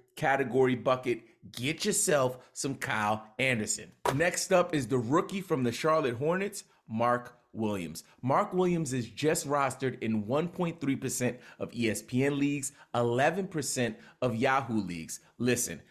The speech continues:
people are talking about Mason Plumlee getting traded, right?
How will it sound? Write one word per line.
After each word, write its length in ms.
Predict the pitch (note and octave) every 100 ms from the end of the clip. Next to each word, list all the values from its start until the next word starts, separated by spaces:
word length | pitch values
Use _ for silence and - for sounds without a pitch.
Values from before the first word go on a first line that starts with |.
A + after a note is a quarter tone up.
| _ _
people 340 | - G#3+ G#3+
are 60 | F#3+
talking 480 | - D3 D3+ D#3+ C3+
about 460 | A2+ A#2 G#2 - - _
Mason 460 | A#2 B2 D3+ - D3
Plumlee 600 | - D3 C#3 A#2+ A2+ G#2+
getting 300 | A#2 B2+ A2+
traded, 480 | G#2+ A#2+ F#2 D#2+ -
right? 360 | G2+ A2 -